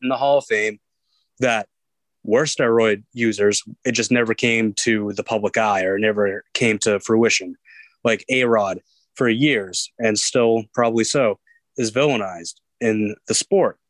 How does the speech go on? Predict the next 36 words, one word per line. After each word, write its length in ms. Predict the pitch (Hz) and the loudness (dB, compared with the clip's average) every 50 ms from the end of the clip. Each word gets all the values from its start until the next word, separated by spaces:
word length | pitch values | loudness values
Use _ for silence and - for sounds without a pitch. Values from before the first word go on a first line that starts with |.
| _ _ _ _ _ _ _ _ - | _ _ _ _ _ _ _ _ -4
Um, 420 | 123 - 117 113 113 113 110 113 - 123 | -2 0 2 2 2 2 0 0 0 0
and, 400 | 117 113 117 117 113 113 117 - - - - _ _ _ _ _ - | 0 2 2 2 2 0 -2 -4 -8 -18 -20 _ _ _ _ _ -4
you 80 | 135 | -2
know, 280 | 113 113 117 123 131 123 127 | 0 2 2 0 0 0 0
we 80 | 123 117 | 0 0
saw 200 | - - 139 143 | 2 2 2 0
it 60 | 135 | 0
this 140 | 135 131 - | -2 -4 -2
past 340 | - 156 151 139 - - - | 0 0 0 0 -2 -2 0
year. 320 | 185 190 156 104 90 - - _ _ - | 2 2 2 0 -2 -6 -16 _ _ -2
Uh, 200 | 123 113 110 104 | 0 0 0 0
guys 300 | - 117 113 117 113 117 | 0 0 0 0 0 0
like 100 | 113 104 | 0 0
him, 380 | - - 151 151 139 120 107 101 - _ _ _ _ _ _ _ _ _ _ - 123 | 0 0 0 2 0 0 -2 -6 -10 _ _ _ _ _ _ _ _ _ _ -4 -2
uh, 280 | 117 110 110 110 107 104 _ _ | -2 0 0 0 -2 -4 _ _
Clemens, 720 | - - 160 156 151 131 113 104 98 92 92 92 - - | -6 -2 0 0 2 0 0 -2 -4 -8 -8 -8 -8 -6
uh, 280 | - 110 107 101 101 98 98 101 - | -4 -4 -2 -2 -2 -4 -6 -4 -2
Bonds, 640 | 127 135 151 151 139 117 104 98 90 - - - - - - _ _ _ _ _ _ _ - | -2 0 0 0 -2 -2 -4 -4 -6 -6 -6 -6 -8 -14 -20 _ _ _ _ _ _ _ 0
uh, 400 | 113 104 101 98 98 95 95 95 90 - _ _ _ _ _ - | 0 2 2 2 0 0 -2 -4 -8 -14 _ _ _ _ _ -2
don't 180 | 120 120 127 | 0 2 2
make 140 | 127 123 - | 2 2 0
the 60 | - | 0
Hall 140 | 131 135 135 | 0 2 0
of 80 | 131 - | 0 2
Fame. 320 | 156 147 139 113 98 - _ _ _ _ _ _ | 0 0 0 0 -2 -6 _ _ _ _ _ _
Clemens 540 | - - 131 135 139 139 127 120 - - - _ _ _ _ _ _ _ _ _ _ _ _ - | -2 0 0 2 2 2 2 0 -2 -8 -12 _ _ _ _ _ _ _ _ _ _ _ _ -4
and 360 | 131 127 123 120 117 117 110 | -2 0 0 2 0 0 0
Bonds, 460 | 135 135 143 151 151 135 120 - - _ | 0 0 0 0 0 -2 -2 -4 -6 _
they're 100 | 123 117 | -2 0
not 160 | 123 131 131 | 0 0 0
on 80 | 127 123 | -2 -2
the 80 | 117 110 | -2 -2
ballot 340 | 131 147 156 160 139 110 | 0 0 0 0 0 -2
anymore. 420 | 117 117 110 107 107 117 127 147 139 | -4 -6 -6 -6 -6 -6 -6 -6 -6
So, 280 | - - 120 110 107 | -4 -2 0 2 4
like, 300 | 110 110 110 107 - - | 4 4 2 0 -2 -4